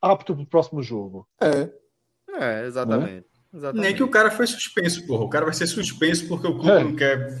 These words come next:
Speaker 4: ativar um gatilho. Não, não, pera, não faz o menor, não faz o menor sentido.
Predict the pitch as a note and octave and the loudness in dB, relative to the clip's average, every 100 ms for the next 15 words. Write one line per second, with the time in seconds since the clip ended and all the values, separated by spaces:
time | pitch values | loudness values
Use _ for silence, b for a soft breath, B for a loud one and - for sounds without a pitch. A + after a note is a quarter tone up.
0 | - B2 B2 B2+ B2 C3+ C3+ A#2 B2+ F3+ | -8 -6 -6 -4 2 4 4 2 0 -2
1 | E3+ - G3 B3+ F3 F3 G3 A#3+ - - | -4 -6 -8 -6 -2 0 0 -2 -4 -12
2 | B B B _ B2+ C3 E3+ F#3+ D3+ A#3 | B B B _ -14 -6 -4 -4 -6 -6
3 | E3 C3 D3+ C#3+ C3+ F3+ A2 - G#2 | -10 -8 -8 -8 -10 -10 -12 -14 -18